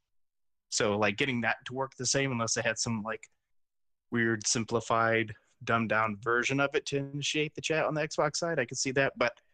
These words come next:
other than that, you can literally just go to open up Discord like you normally been doing, and, uh, I think you can initiate it from the P C on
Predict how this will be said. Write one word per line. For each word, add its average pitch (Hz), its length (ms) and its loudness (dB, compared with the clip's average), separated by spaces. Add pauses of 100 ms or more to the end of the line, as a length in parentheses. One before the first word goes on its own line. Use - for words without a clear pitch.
(380)
other 190 200 2
than 123 180 -6
that, 117 340 0 (260)
you 156 140 -8
can 123 200 0
literally 127 380 0
just 120 240 -10
go 110 340 0 (920)
to 135 220 2
open 127 260 2
up 113 100 0
Discord 120 380 -2
like 117 160 -2
you 117 80 0
normally 123 500 2
been 117 220 -4
doing, 113 320 0 (540)
and, 110 440 2 (400)
uh, 104 260 2
I - 80 -12
think 156 140 2
you 127 140 0
can 107 420 0 (200)
initiate 120 580 2
it 98 80 -4
from 117 140 -6
the 107 100 -8
P 117 120 0
C 117 300 0
on 107 220 0